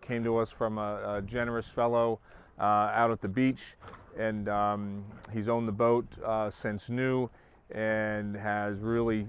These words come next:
you know, taken good care of it. Uh, she's fully equipped, uh, was, was fishing up to the day,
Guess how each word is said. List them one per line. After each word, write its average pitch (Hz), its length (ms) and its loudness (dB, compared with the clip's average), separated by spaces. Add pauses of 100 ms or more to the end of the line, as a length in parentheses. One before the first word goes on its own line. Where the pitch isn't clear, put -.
you 110 80 -6
know, 101 260 -4
taken 113 300 -4
good 104 180 -4
care 107 260 2
of 104 120 0
it. 107 100 -4 (400)
Uh, 101 520 2 (120)
she's - 300 -6
fully 139 320 6
equipped, - 500 2 (220)
uh, 107 840 4
was, 110 360 0
was 113 260 0
fishing 127 420 -2
up 120 140 -2
to 127 100 -8
the 110 100 -4
day, 120 440 4